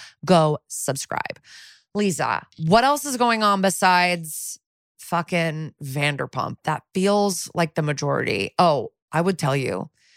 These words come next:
Yesterday, I went to a performance that Rosie did for school. It was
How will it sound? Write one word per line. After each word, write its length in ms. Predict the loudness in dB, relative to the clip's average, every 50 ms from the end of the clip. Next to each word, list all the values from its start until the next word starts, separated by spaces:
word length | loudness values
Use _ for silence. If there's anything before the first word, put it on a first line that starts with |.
| _ _ _ _ -2
Yesterday, 720 | 0 0 0 0 -2 -4 -2 0 0 0 0 -2 -4 -6 _ _ _ _ _ _ _ _ 0
I 120 | 2 2
went 300 | 4 4 4 2 2 -2 -6 -4
to 360 | -2 0 0 2 2 0 -2 -2
a 60 | -6 -6
performance 640 | -4 -4 -4 -2 0 0 2 2 2 0 -2 -2
that 140 | -2 -2 0
Rosie 280 | 2 2 2 2 0 -4
did 180 | -4 -6 -6
for 140 | -6 -8 -8
school. 560 | -8 -8 -4 -2 -2 0 0 0 -2 -4 -8 _ _ _ -20 -20 -20 -12 _ -2
It 60 | 0
was 280 | 2 4 2 2 0